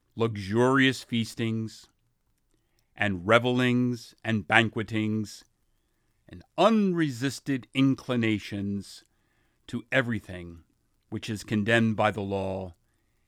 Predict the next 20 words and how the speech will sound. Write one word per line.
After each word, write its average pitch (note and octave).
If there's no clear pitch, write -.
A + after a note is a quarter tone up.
and G#2
displeasing G2+
to G#2
God. F2+
A F2+
stiff-necked A2
mind G2+
that G#2
will G#2+
not A2+
bow B2
to -
the A#2
yoke A2
of A2
the A2+
law. F#2+
A F2
life A2+
accursed -